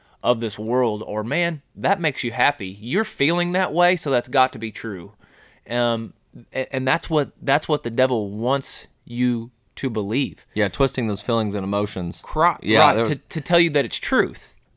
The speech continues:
Speaker 2: That's how deceiving the devil is, is, is a lot of times he works on our emotions, how we
Speaker 1: Yeah.
Speaker 2: feel in the moment. There's many times I don't feel great, but, but I have to keep pushing on. It's what's required of us.
Speaker 1: And there's some other things that he, he'll use too. You know, there,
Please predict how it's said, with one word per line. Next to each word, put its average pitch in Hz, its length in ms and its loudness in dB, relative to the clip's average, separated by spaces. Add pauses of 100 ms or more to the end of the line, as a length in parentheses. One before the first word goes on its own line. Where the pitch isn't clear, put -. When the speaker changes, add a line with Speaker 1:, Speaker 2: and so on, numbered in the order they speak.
Speaker 2:
That's 139 300 2
how 160 160 6
deceiving 139 440 4
the 117 60 0
devil 120 360 4
is, 127 200 4
is, 101 340 -6 (100)
is 98 260 -10
a - 100 -18
lot 98 140 2
of 139 80 2
times 113 200 -2
he 104 80 -2
works 113 300 2
on 101 100 0
our 90 100 -4
emotions, 95 460 -2
how 120 160 4
we 113 80 2
Speaker 1:
Yeah. 107 40 -2
Speaker 2:
feel 131 180 0
in 120 60 -2
the 104 60 -2
moment. 123 400 2 (1120)
There's 113 200 0
many 113 200 2
times 110 280 -2
I 107 80 -2
don't 104 180 0
feel 107 160 2
great, 101 360 0
but, 85 100 -8 (180)
but 101 160 -4
I 104 60 -4
have 110 180 -4
to - 60 -20
keep 107 180 -4
pushing 101 320 -4
on. 110 280 -4
It's - 260 -10 (680)
what's - 200 -12
required 101 420 -4
of - 100 -8
us. - 220 -10 (100)
Speaker 1:
And 107 120 -6
there's 139 160 0
some 165 160 -4
other 170 240 4
things 123 320 -2
that 110 140 0
he, 131 200 -2 (100)
he'll 131 220 4
use 123 300 2
too. 135 260 0
You 104 140 -2
know, 117 120 -2
there, 127 260 2